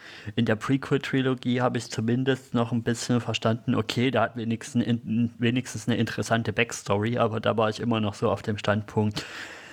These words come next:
naja, aber das sieht man ja alles nicht auf dem Screen, das wird ja nur angedeutet und cooler wär's ja schon, wenn man's auf dem Screen auch sehen könnte. Äh, Clone Wars hab ich nicht so viel gesehen, nur zweieinhalb Staffeln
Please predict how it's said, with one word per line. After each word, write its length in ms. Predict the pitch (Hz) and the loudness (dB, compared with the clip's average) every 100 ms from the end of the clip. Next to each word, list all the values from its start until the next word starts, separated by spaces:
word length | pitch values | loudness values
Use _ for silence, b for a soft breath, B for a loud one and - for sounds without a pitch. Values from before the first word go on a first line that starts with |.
| B | B
naja, 680 | 117 107 117 117 123 110 - _ _ 110 | 2 2 2 2 2 0 -2 _ _ -4
aber 220 | 120 117 | 0 2
das 380 | 120 - - - _ _ _ _ _ _ _ _ _ _ | 2 0 -6 -10 _ _ _ _ _ _ _ _ _ _
sieht 400 | _ - 135 131 135 | _ -2 0 2 2
man 220 | 117 98 | 2 2
ja 160 | 110 | 0
alles 400 | 104 117 113 110 120 | 0 0 0 0 -2
nicht 220 | 117 - | -4 0
auf 200 | 120 117 | -2 0
dem 120 | 117 | -2
Screen, 540 | - - 120 135 123 | -2 -2 2 2 2
das 180 | 101 - | 2 0
wird 140 | 113 104 | -2 2
ja 80 | |
nur 180 | 110 107 | 2 2
angedeutet 760 | 117 123 113 - 98 104 101 - | 2 2 0 0 -4 -2 -6 -8
und 360 | - 104 - - | -6 -6 -8 -10
cooler 320 | - 117 117 | -2 2 2
wär's 220 | 107 107 - | 2 -2 -2
ja 60 | |
schon, 180 | 107 120 | 0 2
wenn 140 | 110 113 | 2 2
man's 240 | 123 117 | 2 2
auf 180 | 107 110 | -2 0
dem 100 | 120 | -2
Screen 460 | - - 127 123 | -2 -2 2 2
auch 220 | - 120 - | 2 0 0
sehen 420 | - 113 123 117 | -2 2 2 0
könnte. 500 | - 95 95 - - B B B B B B B | -2 -6 -6 -8 -10 B B B B B B B
Äh, 220 | - 107 104 | 0 0 2
Clone 340 | - 127 127 | 2 2 2
Wars 180 | - 117 | 2 2
hab 140 | 113 | 0
ich 120 | 117 | 0
nicht 160 | - 120 | -2 -2
so 120 | - | -2
viel 240 | 104 110 113 | 0 2 2
gesehen, 420 | 107 - 107 139 | 0 0 0 2
nur 160 | 123 | 0
zweieinhalb 520 | - 117 113 117 110 - | 0 0 0 2 -2 -4
Staffeln 600 | - 110 - 131 139 | 0 0 2 0 0